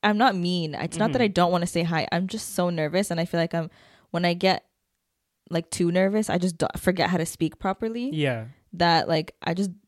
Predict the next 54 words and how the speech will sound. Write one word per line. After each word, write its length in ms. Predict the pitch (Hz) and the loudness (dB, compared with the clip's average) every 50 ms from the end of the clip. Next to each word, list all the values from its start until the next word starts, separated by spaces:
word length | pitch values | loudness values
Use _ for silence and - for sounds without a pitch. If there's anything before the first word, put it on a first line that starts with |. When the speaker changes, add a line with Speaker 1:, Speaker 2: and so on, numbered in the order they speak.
| _ _ _ _ - | _ _ _ _ -8
Speaker 1:
look 200 | - 190 196 190 180 | -6 -4 -4 -2 -2
at 80 | 196 | -2
the 100 | - 180 | -2 -4
ground 380 | 185 - 151 143 156 185 185 175 | -2 -4 -4 -4 -4 -6 -8 -10
and 100 | 202 190 | -10 -10
just 120 | 185 175 - | -10 -8 -2
hope 200 | - 185 165 - | 0 0 0 0
that 120 | - 170 - | -4 -4 0
they 120 | - 160 156 | 0 -2 0
don't 320 | - - 170 165 143 - | 0 0 0 0 2 0
recognize 480 | 160 165 - - 165 160 160 165 165 165 | 0 -2 -2 -2 -2 -2 -2 -2 -2 -2
me 200 | 160 160 156 156 | -4 -4 -2 -2
or, 60 | 156 | 0
like, 160 | 151 156 156 | 0 0 0
forget 320 | - - 165 165 165 156 156 | 0 0 2 2 2 2 2
my 100 | 165 156 | 2 0
existence, 600 | 156 165 165 151 - - - 165 180 175 180 - - | 0 0 0 -2 -2 -2 -2 -2 -2 -2 -2 -2 0
you 60 | 170 | 2
know? 80 | - - - 110 107 113 - | 2 2 2 0 -2 -8 -14
Speaker 2:
Yeah. 60 | - - - - - - - _ _ 311 143 | -14 -12 -10 -10 -12 -12 -16 _ _ -2 0
But 160 | 160 165 165 | 2 4 6
that, 220 | 202 202 190 160 | 6 4 4 4
the, 120 | 160 196 180 | 2 0 2
the 160 | - - 180 | 2 2 2
worst, 360 | 165 156 175 202 226 214 - - 156 | 4 4 6 6 6 4 2 -4 -8
the, 120 | 156 160 | -6 -6
the, 180 | 147 160 156 151 | -4 -2 0 4
that's 200 | 175 196 196 - | 4 4 4 4
why 120 | 208 185 160 | 4 4 4
weddings 320 | 147 160 165 170 165 151 | 4 4 4 4 4 4
are 80 | 147 139 | 4 4
the 60 | 139 | 4
worst 220 | 156 180 156 - | 4 4 2 0
because, 320 | 156 - - 165 151 139 - - 117 - - - - | -2 -2 0 0 0 0 -4 -12 -16 -16 -14 -6 -4
like, 180 | 151 143 147 | -4 -2 0
let's 180 | 147 156 170 - | 0 0 0 0
say 320 | - 196 180 175 170 165 156 | 0 0 2 2 2 2 0
you're 240 | 143 139 135 135 | 0 0 0 0
a 40 | 135 | 2
little 220 | 135 147 156 143 131 | 2 0 0 0 0
late, 280 | 123 123 139 - - _ _ - | 0 -2 -4 -6 -10 _ _ -8
and, 100 | 175 165 | -4 -2
you 80 | 147 139 | -2 0
Speaker 1:
Yeah. 60 | 139 | 0
Speaker 2:
know, 300 | 143 160 160 160 156 160 - | -2 -2 -4 -6 -8 -8 -6
Speaker 1:
Oh. 120 | 170 175 | -4 -2
Speaker 2:
Sarah, 320 | 170 127 131 135 156 170 180 - _ - | 0 0 2 0 0 -2 -4 -10 _ -20
<laughs> 1000 | - - _ - - - - - - - - - - - - _ _ _ _ | -20 -20 _ -6 -4 -4 -4 -4 -8 -20 -20 -20 -20 -20 -20 _ _ _ _
you're 80 | 160 160 | -2 0
not 140 | 175 180 175 | 2 4 6
always 240 | 180 170 175 165 | 6 6 6 6
an 60 | 175 165 | 6 6
earliest 360 | 147 147 147 165 175 180 - | 6 6 4 4 2 4 4
person. 260 | 208 226 - 466 | 4 4 4 6